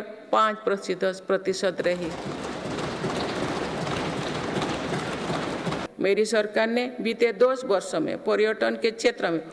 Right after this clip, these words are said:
अभूतपूर्व काम किए हैं। भारत में घरेलू टूरिस्ट की संख्या के साथ ही भारत आने वाले विदेशी पर्यटकों की संख्या भी बढ़ी है। पर्यटन के क्षेत्र में जो वृद्धि हो रही है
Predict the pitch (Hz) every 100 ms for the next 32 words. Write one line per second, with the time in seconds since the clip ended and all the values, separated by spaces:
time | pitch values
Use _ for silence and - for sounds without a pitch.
0 | - 190 226 262 254 214 202 196 190 180
1 | 156 170 - - 175 170 - - - -
2 | - - 202 190 208 214 233 233 233 -
3 | - - 247 247 262 269 262 247 247 254
4 | 254 - 226 226 202 196 226 220 - -
5 | - 208 202 214 208 220 247 180 - -
6 | - - 202 202 208 208 - 208 208 202
7 | 196 196 196 - - - 165 202 208 233
8 | 233 277 196 196 196 196 190 190 190 196
9 | 196 202 180 196 185 185 233 262 - -
10 | 165 180 185 180 175 165 - - - -
11 | - - - - - - - - - -
12 | - - - - - - - - - 220
13 | 226 240 233 240 240 240 233 233 240 247
14 | 247 254 277 208 240 196 226 - 262 247
15 | 254 269 226 185 170